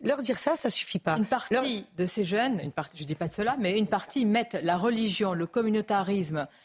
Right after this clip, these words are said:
Speaker 2: et, euh, et tout cela
Speaker 1: On appelle
Speaker 2: avant,
Speaker 1: ça le repli.
Speaker 2: avant, oui.
Speaker 1: Oui,
Speaker 2: Et
Speaker 1: ben
Speaker 2: comment
Speaker 1: non.
Speaker 2: on lutte contre cela ?
Speaker 1: Eh ben
Speaker 2: Est-ce que
Speaker 1: comment
Speaker 2: c'est pas une bataille culturelle que nous avons déjà perdue en réalité ?
Speaker 1: Non, on l'a pas.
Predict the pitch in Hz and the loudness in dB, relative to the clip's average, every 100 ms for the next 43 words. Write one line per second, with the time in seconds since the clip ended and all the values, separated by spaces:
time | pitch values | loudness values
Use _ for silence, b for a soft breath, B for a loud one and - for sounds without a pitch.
0 | b - 175 170 165 156 151 175 - 202 | b -2 2 4 2 0 0 -4 -4 -4
1 | - 240 254 269 262 254 262 240 220 - | -2 0 2 0 2 2 2 2 0 0
2 | 302 214 190 202 214 190 220 - 226 240 | 0 0 -2 -4 -4 -4 -6 -2 0 2
3 | 247 285 269 330 320 - 208 - 202 240 | 2 2 2 0 -4 -6 -6 -6 -2 0
4 | 247 254 320 320 349 262 208 233 220 - | 2 2 2 0 0 0 0 0 -2 -2
5 | 190 208 233 - 185 180 175 175 190 185 | -2 0 0 0 0 0 0 0 -2 -2
6 | 175 165 160 165 156 196 214 202 214 226 | -4 -4 -6 -4 0 2 2 2 0 2
7 | 262 | 0